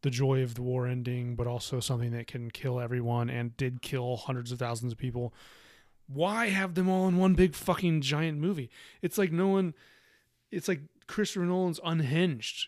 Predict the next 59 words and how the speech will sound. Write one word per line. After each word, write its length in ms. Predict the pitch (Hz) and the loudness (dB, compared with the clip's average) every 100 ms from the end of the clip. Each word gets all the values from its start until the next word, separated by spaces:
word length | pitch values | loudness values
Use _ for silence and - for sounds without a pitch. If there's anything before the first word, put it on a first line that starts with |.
| - | -6
And, 180 | 170 165 | -2 0
and 260 | 170 170 | 0 -2
I 40 | 180 | 0
just 220 | 180 - | -2 0
think 140 | 190 160 | 0 0
no 100 | 180 | -2
one's 200 | 175 - | -2 -4
talking 320 | 185 185 135 | -6 -6 -8
about, 140 | 113 139 | -10 -10
like, 140 | - | -4
why 120 | 180 | -2
is 80 | 202 | 2
no 120 | 220 | 2
one 100 | 202 | 2
else 180 | 180 185 | 2 -2
saying 340 | - 160 139 | -2 0 -2
this? 200 | 107 - | -4 -8
Like, 140 | 139 147 | -6 -4
it's, 180 | 131 - | -6 -8
it's, 300 | - 147 - - - - - - | -8 -8 -10 -16 -20 -20 -20 -8
it's 120 | 151 | -2
like 80 | 170 | 2
no 140 | 156 180 | 4 6
one, 240 | 175 170 - - - - - - - - | 6 4 -2 -12 -14 -18 -20 -20 -20 -20
it's 280 | 85 165 - | -14 -10 -4
like 80 | 160 | -2
he's 160 | 143 | -2
too 160 | - 180 | 0 0
famous 380 | - 147 147 - | 2 2 2 0
to 80 | 127 | -2
have 100 | 127 | -2
an 100 | 120 | -2
editor. 380 | 123 123 110 - | -2 -2 -4 -6
It's 180 | 143 | 0
like 180 | 147 127 | 2 2
Stephen, 340 | - 160 147 139 | 0 4 4 6
he's, 140 | 151 | 4
like, 120 | 139 | 4
turned 200 | - 151 131 | 2 2 2
into 140 | 120 | -2
Stephen 420 | - 151 135 120 | -2 0 0 -2
King. 340 | - 120 104 95 - - | -4 -6 -8 -12 -20 -20
It's 80 | - | -2
like, 100 | 151 | 2
if 100 | 135 | 4
you 80 | 147 | 6
notice 280 | 147 143 135 | 8 6 4
Stephen 320 | - 135 139 | 2 2 2
King's 280 | 143 135 123 | 2 0 -2
first, 340 | - 131 - | -2 -4 -2
like, 120 | 127 - | -6 -4
five 360 | 135 127 120 | -4 -4 -2
novels 400 | 123 120 135 147 | -2 0 0 0
are 120 | 131 120 | 0 -2
all, 120 | 120 | -2
like, 220 | 117 113 - - - - - | -4 -8 -16 -20 -20 -16 -4
two 140 | - | 0
hundred 220 | 139 127 | 2 2
pages, 520 | - 127 127 147 147 | 0 0 0 0 -2